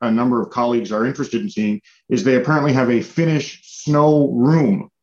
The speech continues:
where, uh, it's a room filled with, uh, powdered snow. And so that you could come, arrive from the sauna and then roll around in the snow to cool off. And I thought that, uh, of course,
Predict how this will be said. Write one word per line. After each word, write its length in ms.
where, 500
uh, 540
it's 240
a 60
room 340
filled 340
with, 380
uh, 200
powdered 440
snow. 600
And 160
so 280
that 220
you 180
could 240
come, 320
arrive 500
from 240
the 60
sauna 440
and 140
then 160
roll 220
around 260
in 80
the 80
snow 320
to 120
cool 260
off. 340
And 200
I 140
thought 340
that, 240
uh, 220
of 160
course, 320